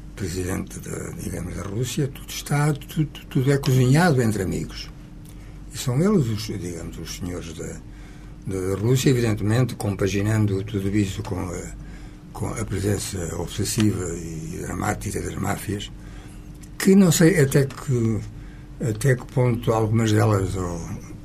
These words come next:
não serão instrumentos do próprio, do próprio poder político. A, a, a política, e sobretudo quando se chega a estas alturas, a estes níveis, a este,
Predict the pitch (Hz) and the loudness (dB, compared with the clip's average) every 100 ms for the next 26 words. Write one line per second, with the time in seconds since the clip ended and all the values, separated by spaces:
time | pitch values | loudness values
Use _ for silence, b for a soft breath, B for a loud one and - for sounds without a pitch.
0 | - 110 107 117 107 117 110 110 104 104 | 0 2 2 2 2 2 2 2 2 2
1 | 107 95 101 95 - 90 95 101 90 98 | 2 0 0 0 -2 -4 -4 -2 -4 -6
2 | - 92 - 104 98 - - - - - | -8 -8 -6 -6 -6 -6 -10 -12 -14 -16
3 | - B B B B B B B - 135 | -16 B B B B B B B -6 -2
4 | 127 160 175 135 135 139 - 156 147 156 | 0 -2 -2 0 0 0 2 2 4 0
5 | - 165 139 110 98 104 85 - 101 110 | 2 4 6 4 2 -2 -6 -4 -2 -2
6 | 98 95 117 101 98 90 - - 95 92 | -2 -2 0 0 -2 -6 -6 -4 -2 -2
7 | 90 - - 90 90 87 147 127 101 92 | -4 -4 -4 -6 -6 -4 -2 -2 -2 -4
8 | 85 - - - 104 107 90 87 80 82 | -6 -8 -8 -6 -4 -4 -4 -6 -6 -8
9 | - - | -8 -10